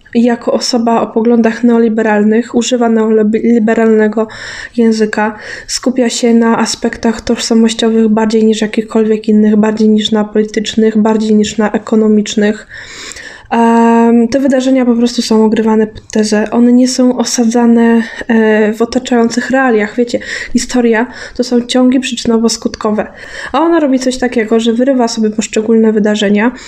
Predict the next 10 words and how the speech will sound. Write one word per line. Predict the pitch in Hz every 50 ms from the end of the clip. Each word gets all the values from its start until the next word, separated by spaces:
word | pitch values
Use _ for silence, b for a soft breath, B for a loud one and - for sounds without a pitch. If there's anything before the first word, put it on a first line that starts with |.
| B B B B B B B B B
e, | - 226 226 226 233
nie | 240 262 330 349
osadza | 330 339 285 269 247 247 240
ich | 240 233 240
w | 226 233
realiach, | 233 233 233 233 220 220 220 220 226 262 330 339 - -
a | - 269
pokazuje | 262 247 247 - 254 247 269 311 320 320
je | 285 269 254 247
osobno. | 247 254 - - 233 233 - 202 - -